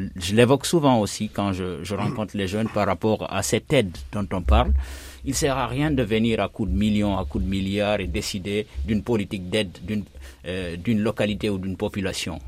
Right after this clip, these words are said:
On co-construit avec les gens. On vient, on essaie avec eux de définir leurs besoins et en fonction de leurs besoins, on les accompagne. Il y a des choses aujourd'hui à faire à Conakry. Conakry n'a pas d'espace vert, Conakry n'a pas d'école, Conakry n'a pas de,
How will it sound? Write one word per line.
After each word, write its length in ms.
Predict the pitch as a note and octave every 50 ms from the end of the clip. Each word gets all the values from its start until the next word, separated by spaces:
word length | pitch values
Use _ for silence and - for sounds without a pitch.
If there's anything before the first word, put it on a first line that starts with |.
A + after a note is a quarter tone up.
| - - -
On 140 | A#2 A2+
co-construit 640 | G2+ - B2+ C#3 - - A#2+ A#2+ - - - A#2 A2
avec 240 | G2+ F#2+ G2 F#2 -
les 120 | G2 F#2+
gens. 240 | F#2 F#2+ G2 F2+ - -
On 100 | A2 A2
vient, 340 | G2+ F#2+ A2 A#2+ B2+ C#3+ C#3+ -
on 280 | G2 G#2 G#2 G#2+ A2
essaie 400 | A2+ A2+ - - B2 A#2+ G#2+ - - - - - - - - -
avec 400 | - A2+ A2 A2+ A#2 - - -
eux 160 | B2+ A2+ F#2+ - - - - -
de 80 | G2+
définir 1000 | F#2+ E2+ F2 - C#3 C#3+ C#3 - - B2 A2 A2+ A2 G#2 F#2+ F2 D#2+ - - - - - - -
leurs 360 | G#2+ A2+ B2 C3 A2+ G2 G2
besoins 560 | F#2 F2 B2 B2 A2+ F#2+ F#2+ G#2 A2 B2 - - - - - -
et 40 | A#2+
en 80 | A#2+
fonction 320 | A2+ - A2+ G#2+ - - G#2+
de 120 | F#2 G2
leurs 180 | G2+ G#2 F#2+ E2+
besoins, 360 | F2 G2+ G2+ F2 G2 A2 G#2
on 40 | G#2
les 240 | G#2 G2 F#2+ E2+ G2+
accompagne. 540 | G#2+ - - G#2+ G2+ - A2 G2+ F#2+ E2+ D#2 - - - -
Il 40 | -
y 20 | B2
a 80 | C3+
des 100 | C3 C#3+
choses 260 | C#3 - - G3+ E3+
aujourd'hui 360 | C#3 A#2+ A2 A#2 G#2+ G#2 A#2 G#2+
à 80 | G2
faire 180 | - - G#2 G2+
à 80 | F#2
Conakry. 580 | E2+ - - F#2+ F#2+ F#2+ - - - G#2 E2+ - - - - - - -
Conakry 420 | - - C3+ B2 A#2+ - - C#3
n'a 160 | A#2+ A#2+ F#2+
pas 160 | - - G#2
d'espace 460 | F#2 F2 F#2 - - - F#2 F#2 E2+ F#2+
vert, 320 | G#2 G2 F#2 D#2+ - -
Conakry 400 | - - A#2+ A#2+ A2 - - -
n'a 140 | G2 F2 E2+
pas 180 | - - F2 F2+
d'école, 460 | F2 - - - - - F#2 F2 E2+ - - - -
Conakry 440 | - D3 B2+ G2+ F2 - - - F2
n'a 100 | D#2+ D#2
pas 240 | - - E2+ E2+ D#2+
de, 240 | D#2+ E2 D2+ D2